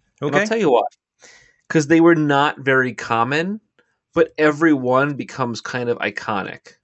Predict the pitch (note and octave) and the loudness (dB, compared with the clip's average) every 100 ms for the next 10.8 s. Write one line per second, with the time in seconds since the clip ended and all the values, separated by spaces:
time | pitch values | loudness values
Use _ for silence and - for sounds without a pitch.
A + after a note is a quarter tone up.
0 | _ _ _ _ A#2 G#2+ G2+ G2 - - | _ _ _ _ -8 -4 -4 -6 -8 -12
1 | A#2 G#2+ G#2+ - B2+ A#2 A2 A2+ A#2+ A2 | -12 -10 -12 -8 -6 -4 -4 -4 -6 -6
2 | A2+ - A2 G#2+ - E2 A2 G2 F#2+ - | -10 -6 -4 -4 -6 -8 -6 -8 -10 -12
3 | F#2 F#2 G#2+ - - _ B2+ - E3 D3+ | -14 -14 -12 -14 -16 _ -12 -8 -6 -6
4 | B2 A#2 A2+ G#2+ G#2+ G2+ - A2 G2+ G2 | -4 -2 -2 -4 -6 -8 -8 -4 -4 -6
5 | - A2+ G2+ A2 F#2+ G#2 G#2 G2 F#2 E2+ | -12 -12 -10 -12 -12 -14 -12 -10 -10 -12
6 | F#2 F2 E2 _ _ _ _ _ - A#2 | -16 -16 -18 _ _ _ _ _ -16 -12
7 | G#2+ A2 G#2+ F#2 A2+ G2 F#2+ E2+ F#2 E2+ | -4 -2 -2 -6 -8 -6 -6 -6 -8 -10
8 | - _ _ _ - C#3 C3+ B2 A#2 A2 | -12 _ _ _ 0 4 6 6 4 0
9 | G2+ G2+ D#2+ G2+ F#2+ A#2 A#2 B2 B2 B2+ | -2 -2 -4 -6 -6 -6 -4 -4 -4 -4
10 | A#2 - - - _ E3 E3 - | -6 -10 -20 -20 _ -6 -4 -6